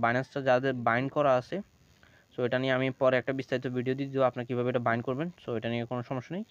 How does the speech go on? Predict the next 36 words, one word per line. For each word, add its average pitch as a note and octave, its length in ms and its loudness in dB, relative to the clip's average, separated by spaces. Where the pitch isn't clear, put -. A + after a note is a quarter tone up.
So, - 120 -16
এখানে B2 200 -4
আপনি B2 220 -4
বাইন্ড A#2+ 220 2
করলে C3+ 180 -2
কিন্তু C#3+ 160 -4
দশ A#2+ 160 0
হাজার C3 140 -8
পয়েন্ট B2 240 -2
পেয়ে C3 120 0
যাবেন। A#2 200 -6
So, - 100 -8
আশা A2+ 160 -6
করি B2+ 120 -4
আপনারা C3 240 -4
বুঝতে C3 280 -8
পেরেছেন। C#3 300 -4
So, B2+ 180 -8
মনবিক্স B2 600 -4
নিয়ে C#3 380 -6
যাদের B2+ 340 0
এতদিন A#2+ 400 -4
চিন্তা A#2+ 320 -6
ছিল B2+ 160 -6
যে B2+ 120 -2
এটা B2+ 160 -4
স্ক্যাম B2+ 320 -6
করছে, C#3+ 340 -6
so, A2+ 280 -4
তারা A#2 300 2
এসব B2 360 -4
ভুল C3+ 240 -4
ধারণা B2+ 300 2
বাদ B2+ 200 2
দেন। C#3+ 140 -4
আর A#2 260 -4